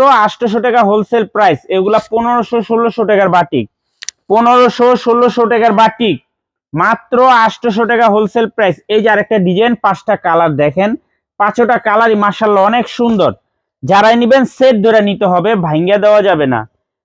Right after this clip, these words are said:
যারাই নিবেন, সেট, সেট নিতে হবে, ভাঙ্গা দেওয়া যাবে না। সারা বাংলাদেশে আপনারা হোম ডেলিভারি নিতে পারবেন। এই যে দেখেন, ডিজাইনটা দেখেন, মাশাআল্লাহ খুবই সুন্দর।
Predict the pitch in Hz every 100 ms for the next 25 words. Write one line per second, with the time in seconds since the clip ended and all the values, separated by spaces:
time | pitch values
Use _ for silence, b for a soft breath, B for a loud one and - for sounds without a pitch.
0 | _ - 180 202 226 240 233 254 262 254
1 | - 247 247 - 254 233 240 233 247 220
2 | 214 247 190 175 180 208 208 220 226 220
3 | 214 220 240 330 - _ _ _ _ _
4 | - 202 220 233 233 247 247 240 208 233
5 | 220 226 247 202 196 202 214 208 196 185
6 | 185 185 156 156 151 214 302 - _ _
7 | _ _ - 185 170 156 151 156 160 131
8 | 120 170 214 202 180 156 151 151 151 -
9 | 160 147 131 202 214 - 233 208 139